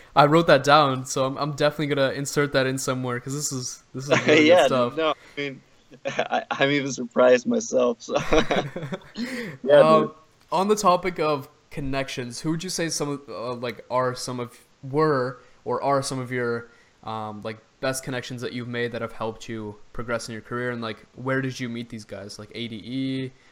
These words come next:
Speaker 1: or just, like, at
Speaker 2: Um,
Speaker 1: gigs?
Speaker 2: so I think, um, I mean, by far, as I already mentioned, Maestro Harrell, like, this dude
Speaker 1: Mm-hmm.
Speaker 2: has been, like, back in the day, like, n-, I'm not,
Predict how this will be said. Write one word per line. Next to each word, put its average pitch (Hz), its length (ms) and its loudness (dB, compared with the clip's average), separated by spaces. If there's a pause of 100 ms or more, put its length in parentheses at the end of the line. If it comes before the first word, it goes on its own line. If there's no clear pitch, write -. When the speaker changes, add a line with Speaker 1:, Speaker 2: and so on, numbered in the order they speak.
(220)
Speaker 1:
or 107 580 -10
just, - 240 -10
like, 101 100 -6
at 120 260 6
Speaker 2:
Um, 120 80 6
Speaker 1:
gigs? 117 500 2 (1120)
Speaker 2:
so 135 640 10
I 131 100 10
think, 160 520 6 (520)
um, 113 580 6 (380)
I 120 60 2
mean, 123 260 10
by 113 160 12
far, 120 340 6
as 107 140 0
I 107 40 0
already 107 220 -2
mentioned, 107 400 -6
Maestro 107 400 -4
Harrell, 107 480 2
like, 107 240 -4
this 107 180 -6
dude 117 200 2
Speaker 1:
Mm-hmm. 110 60 4
Speaker 2:
has 107 120 4
been, 107 360 -2 (400)
like, 104 380 2 (460)
back 117 260 6
in 113 60 -2
the 110 60 4
day, 107 340 6
like, 104 280 4
n-, 110 200 -6
I'm 110 180 0
not, 113 200 4